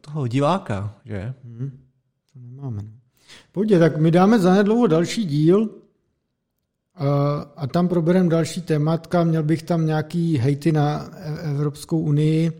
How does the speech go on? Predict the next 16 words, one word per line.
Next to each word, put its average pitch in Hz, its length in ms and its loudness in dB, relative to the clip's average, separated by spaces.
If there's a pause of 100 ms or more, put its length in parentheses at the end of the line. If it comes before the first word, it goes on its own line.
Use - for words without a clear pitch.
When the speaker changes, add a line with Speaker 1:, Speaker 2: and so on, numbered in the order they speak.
(680)
Speaker 2:
kvůli 143 200 -2
další 143 380 2
regulaci 151 520 0
technologií. 143 960 -2 (640)
A 143 100 -6
měl 135 220 2
bych 143 180 2
tam 160 200 -2
nějaké 151 260 0
příhody 147 420 -4
z 147 80 -2
Barcelony, 135 680 0
takže 113 300 -2
to 139 120 -6
dáme 131 300 -2
příště. 117 560 -8